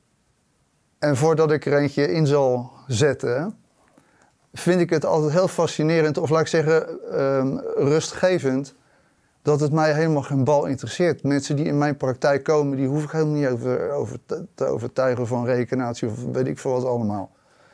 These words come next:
Nul komma nul. Dus ik, dat is niet mijn job, weet je. Er zijn misschien andere mensen die dat wel belangrijk vinden. Ik ben een therapeut. Ik ben een buffelaar in een therapeutisch veld. Maar ik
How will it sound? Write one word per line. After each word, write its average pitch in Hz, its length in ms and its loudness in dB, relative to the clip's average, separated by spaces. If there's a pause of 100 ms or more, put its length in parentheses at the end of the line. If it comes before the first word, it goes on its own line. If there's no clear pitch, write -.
(160)
Nul 156 220 4
komma 143 200 0
nul. 156 320 0 (580)
Dus 143 300 0
ik, - 340 -4
dat 147 200 -2
is 143 120 -2
niet 156 180 0
mijn 135 200 0
job, 127 340 0
weet 113 240 0
je. 143 80 -4
Er 139 80 -4
zijn 135 180 -2
misschien 139 260 -6
andere 131 260 -2
mensen 127 340 -2
die 135 120 0
dat 120 180 -2
wel 135 180 2
belangrijk 139 440 0
vinden. 135 340 -2
Ik 135 120 -2
ben 131 120 -2
een 120 120 -6
therapeut. 120 640 0
Ik 123 200 -4
ben 123 420 -2 (840)
een 139 160 4
buffelaar 151 640 2
in 92 120 -2
een 135 100 -2
therapeutisch 131 680 0
veld. 143 540 0
Maar 151 400 0
ik 131 120 -2